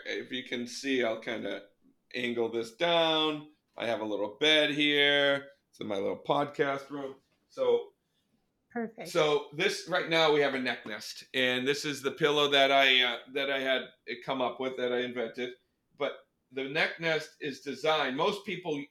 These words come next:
Speaker 1: see the, the pillows online and they, the, the ones on, on Facebook, and they're like, "Oh yeah, that's a cervical support."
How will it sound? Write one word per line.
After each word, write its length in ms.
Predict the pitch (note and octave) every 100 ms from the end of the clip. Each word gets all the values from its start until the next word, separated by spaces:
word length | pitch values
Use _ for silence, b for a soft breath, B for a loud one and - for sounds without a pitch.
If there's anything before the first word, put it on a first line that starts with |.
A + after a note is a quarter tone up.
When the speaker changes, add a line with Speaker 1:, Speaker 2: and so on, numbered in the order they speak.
| _ _ _
Speaker 1:
see 260 | - E3 D3+
the, 260 | C3+ B2
the 120 | B2 B2
pillows 500 | - C#3 C#3 C3 B2+
online 680 | A#2+ A2+ C3 B2+ B2 B2 A2+
and 140 | G#2
they, 200 | G#2+ G2+
the, 200 | F#2 G#2+
the 100 | A2
ones 260 | A#2 C3 A#2+
on, 300 | A2 G#2+ G2+
on 180 | G2 F#2+ -
Facebook, 680 | C#3 C3 - B2+ A#2+ A#2
and 120 | G2+ G2+
they're 100 | G2+
like, 180 | G2 B2+
"Oh 120 | C#3
yeah, 280 | C3+ C3 B2
that's 220 | A2 -
a 60 |
cervical 520 | - - D3+ D3 C#3+ C3+
support." 500 | - A#2+ C#3 C3+